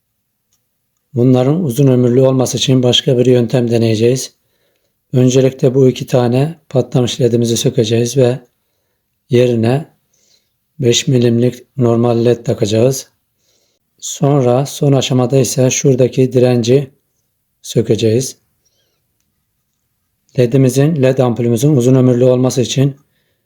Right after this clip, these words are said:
bu patlak ledleri kısa devre yapmak geçici çözümdür. Sırayla bütün ledler yanacaktır, patlayacaktır. Şuradaki direncimizi ölçerek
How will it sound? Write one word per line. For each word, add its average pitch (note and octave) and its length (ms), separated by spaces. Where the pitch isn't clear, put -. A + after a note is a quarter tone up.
bu C3+ 220
patlak C3 480
ledleri B2+ 420
kısa - 260
devre B2 220
yapmak B2 380
geçici B2+ 360
çözümdür. A2+ 680
Sırayla B2 640
bütün B2 260
ledler A#2 300
yanacaktır, A#2+ 680
patlayacaktır. A2+ 840
Şuradaki C#3 600
direncimizi B2+ 920
ölçerek B2+ 840